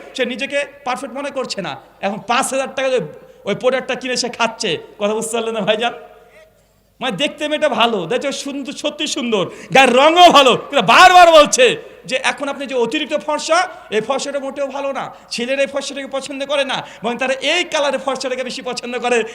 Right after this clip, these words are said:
যেটা এই কালার হবে, কিটক্যাট কালার হবে। মানে এটা বারবার বলছে,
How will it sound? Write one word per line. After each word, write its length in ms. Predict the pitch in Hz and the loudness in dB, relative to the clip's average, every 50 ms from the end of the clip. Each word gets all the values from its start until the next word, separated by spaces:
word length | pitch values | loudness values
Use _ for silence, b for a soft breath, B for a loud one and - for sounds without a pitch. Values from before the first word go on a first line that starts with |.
| B B | B B
যেটা 260 | 175 233 240 240 262 262 - | 0 0 0 0 0 0 0
এই 160 | 254 254 254 | 0 0 2
কালার 260 | 254 262 247 240 220 | 2 2 2 2 4
হবে, 280 | - 226 233 233 226 220 220 - - | 4 4 6 6 4 4 0 -6 -2
কিটক্যাট 500 | - 302 302 294 - - 277 262 269 - | 0 0 0 0 2 2 2 2 2 2
কালার 240 | - 240 240 226 220 | 2 4 4 4 4
হবে। 300 | - 247 240 240 220 214 214 - - | 4 6 6 6 6 6 2 -2 -4
মানে 180 | 226 269 277 262 | -2 0 2 4
এটা 200 | 294 302 302 269 | 4 4 4 4
বারবার 420 | 190 240 254 339 349 339 339 330 | 6 6 8 8 8 8 8 8
বলছে, 300 | 311 294 285 285 247 185 | 8 6 4 2 0 -4